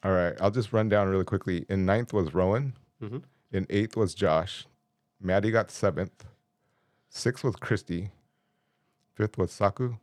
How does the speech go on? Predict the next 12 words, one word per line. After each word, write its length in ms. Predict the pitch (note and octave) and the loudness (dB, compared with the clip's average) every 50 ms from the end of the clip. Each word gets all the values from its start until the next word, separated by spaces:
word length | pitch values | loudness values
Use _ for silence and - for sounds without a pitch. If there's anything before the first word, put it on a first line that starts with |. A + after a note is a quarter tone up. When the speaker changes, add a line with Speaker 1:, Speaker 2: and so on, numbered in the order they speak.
| _ _ _ _ _ _ _ _ _ _ _ _ _ _ _ _ _ _ _ _ _ _ _ _ | _ _ _ _ _ _ _ _ _ _ _ _ _ _ _ _ _ _ _ _ _ _ _ _
Speaker 1:
And 100 | - F2+ | -10 -6
fourth 240 | - - G2 F#2+ - | 0 0 0 0 0
was 140 | F2+ D#2+ - | -2 -6 -6
Keith. 420 | - - - B2 D3+ D3 - - _ _ _ _ - | -6 -4 -4 -4 -4 -4 -8 -16 _ _ _ _ -10
Speaker 2:
Yep. 160 | - A#2+ - _ _ _ _ _ _ _ _ _ _ _ - | -10 -10 -10 _ _ _ _ _ _ _ _ _ _ _ -10
Speaker 1:
And 240 | F2+ F#2 F#2 F2+ E2 | -8 -6 -6 -4 -2
then 320 | G2 F#2+ F#2+ F#2 F#2 F#2+ - | 0 0 0 0 -2 -4 -6
in 240 | F#2 F#2+ F#2 F#2 E2+ | -4 -4 -4 -4 -6
third, 720 | - - - - D3 F3+ E3 C3 A2 G2+ G2 G2 F#2+ F2+ | -8 -6 0 2 4 4 6 6 6 6 4 4 2 2
we 140 | F#2 F#2+ F#2 | 0 0 2
had 240 | E2 F#2 F#2 F2+ - - - | 2 4 2 2 2 2 2
Abby. 380 | A2 B2 C3+ C#3+ A3 C4+ C4 | 4 4 4 2 0 -2 -4